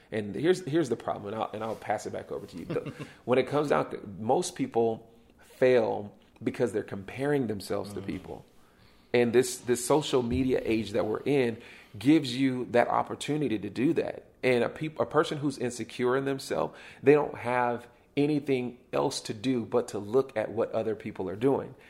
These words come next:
Speaker 1: And so when you compare yourself against someone, you are comparing what you know about you to what you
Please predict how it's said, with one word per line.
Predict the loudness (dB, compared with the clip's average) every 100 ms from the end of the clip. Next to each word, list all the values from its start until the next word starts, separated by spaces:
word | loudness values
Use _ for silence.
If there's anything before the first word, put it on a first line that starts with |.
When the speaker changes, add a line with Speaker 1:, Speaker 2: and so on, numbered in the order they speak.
| -20 -6
Speaker 1:
And | -4 0
so | 2 2
when | 2
you | -4
compare | -6 -8 -6 -2 0
yourself | 2 0 -2 -4 -4 -8 -8
against | -6 -6 -6
someone, | -6 -4 -6 0
you | 0
are | 0
comparing | -4 -8 -6 -2 -2 -4 -10 -20 0
what | 2 2
you | 0 -2
know | 2 2 2
about | 0 0 -2 -4
you | -2 -2 -4 -6
to | -2
what | 0 -2
you | -8